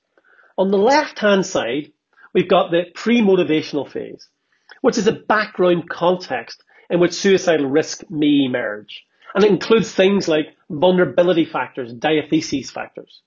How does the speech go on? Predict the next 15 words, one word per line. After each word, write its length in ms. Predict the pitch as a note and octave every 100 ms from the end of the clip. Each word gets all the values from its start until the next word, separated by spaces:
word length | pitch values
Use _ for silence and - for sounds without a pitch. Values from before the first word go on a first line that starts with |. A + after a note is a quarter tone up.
| _ _ - -
or 80 | A3+
it 100 | G#3+
includes 380 | G#3+ A3 G#3+ - _ _ _ _ -
environmental 680 | F3 F3+ F#3+ F3 E3+ E3+ E3
factors 500 | E3+ D3+ - D#3 - _ -
and 200 | D#3 D3+
negative 360 | D#3+ C#3 C#3+
life 240 | C3+ C3+ C3
events. 440 | A#2+ A#2 A2 - _ _ _ _ -
Because 360 | B3+ - A#3+
we 100 | A3+
know 220 | A3+ B3+ G#3+
that 160 | F3+
in 200 | E3+ D3 - _ _ _ _ _ _ _ _ _ -
almost 500 | A#3+ C4+ A#3 G3